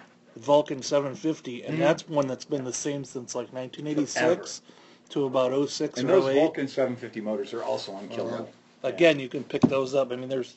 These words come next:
Speaker 1: I've
Speaker 2: Yeah.
Speaker 1: seen three of 'em for under a grand.
Speaker 2: Yep. So that's, I mean, there's a lot of actually really good.
Speaker 3: But
Speaker 2: It
Speaker 3: is
Speaker 2: doesn't
Speaker 3: he talking just for touring,
Speaker 2: No, he's
Speaker 3: though?
Speaker 2: talking for stretching his legs a little further than his legs are getting stretched on
Speaker 3: Right,
Speaker 2: his
Speaker 3: and
Speaker 2: R D three fifty.
Speaker 3: those, all those bikes would be okay.
Speaker 2: They're all great for
Speaker 3: The
Speaker 2: it.
Speaker 3: five hundred's a little small, though.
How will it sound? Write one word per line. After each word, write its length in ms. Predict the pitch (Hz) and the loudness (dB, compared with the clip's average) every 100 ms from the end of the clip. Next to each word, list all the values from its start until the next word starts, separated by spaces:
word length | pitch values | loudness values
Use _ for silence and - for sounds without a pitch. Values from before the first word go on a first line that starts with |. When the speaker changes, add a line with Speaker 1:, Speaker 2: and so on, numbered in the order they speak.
| - | -4
Speaker 1:
I've 80 | 139 | -2
Speaker 2:
Yeah. 40 | - | 0
Speaker 1:
seen 260 | 165 143 | -2 -2
three 300 | - 139 139 | -4 -4 2
of 120 | 135 | 2
'em 120 | 123 117 | 2 -4
for 160 | 123 | -6
under 200 | 120 120 117 | -6 -6 -8
a 20 | |
grand. 440 | 120 117 120 120 - | -6 -4 -4 -8 -2
Speaker 2:
Yep. 180 | 120 - - _ - | -2 -2 -12 _ -14
So 140 | - | -2
that's, 260 | 127 196 208 | 2 2 2
I 60 | 160 | 0
mean, 120 | 110 | 2
there's 200 | 143 226 | 0 0
a 60 | 127 | -2
lot 440 | 95 127 226 285 | -2 -4 -2 -2
of 60 | - | -2
actually 500 | 165 175 180 143 117 110 | -4 -4 -2 0 0 -2
really 320 | 139 220 202 | -4 -2 2
good. 160 | 180 - - - _ - | 0 0 -14 -20 _ -10
Speaker 3:
But 80 | 123 | -2
Speaker 2:
It 40 | |
Speaker 3:
is 40 | 143 | 4
Speaker 2:
doesn't 260 | 214 220 190 | 4 4 -2
Speaker 3:
he 20 | |
talking 400 | 175 175 147 123 | 0 0 -2 -8
just 260 | 135 139 - | -6 -8 -10
for 180 | 113 - _ _ _ _ _ _ _ - | -14 -14 _ _ _ _ _ _ _ -20
touring, 400 | - 302 262 339 | -10 -4 -2 0
Speaker 2:
No, 60 | |
he's 140 | 349 - | 0 0
Speaker 3:
though? 120 | 294 | -2
Speaker 2:
talking 280 | 302 285 262 | -2 2 0
for 180 | 220 202 | 2 -2
stretching 420 | - 240 226 220 | 0 0 0 -2
his 120 | 185 | 0
legs 240 | 190 185 | 2 2
a 40 | 165 | 0
little 200 | 160 185 | 0 0
further 320 | - 185 175 | 2 0 0
than 120 | 156 | -2
his 140 | 139 127 | -4 0
legs 200 | 151 127 | -2 -2
are 40 | |
getting 180 | 139 - | -8 -10
stretched 260 | - 147 139 | -4 -4 0
on 60 | |
Speaker 3:
Right, 80 | 135 | 0
Speaker 2:
his 80 | 127 | 2
Speaker 3:
and 80 | 135 | 2
Speaker 2:
R 80 | 147 | 4
D 100 | 175 | 2
three 200 | 127 123 | 0 0
fifty. 140 | 170 | 2
Speaker 3:
those, 40 | 185 | 2
all 60 | |
those 40 | 95 92 107 | 0 -6 -6
bikes 180 | - | -8
would 160 | 117 90 | -16 -12
be 140 | 98 | -10
okay. 240 | 95 92 107 | -10 -10 -2
Speaker 2:
They're 100 | 196 | 2
all 120 | 247 | 2
great 280 | 147 101 92 | 0 -2 -4
for 160 | 95 | -6
Speaker 3:
The 60 | 139 | -8
Speaker 2:
it. 80 | 143 | -6
Speaker 3:
five 300 | - 180 147 | -2 0 0
hundred's 320 | 170 139 107 | -2 -6 -6
a 40 | |
little 180 | 120 120 | -2 -2
small, 400 | - 120 113 98 | -4 -6 -4 -4
though. 160 | 87 76 | -8 -14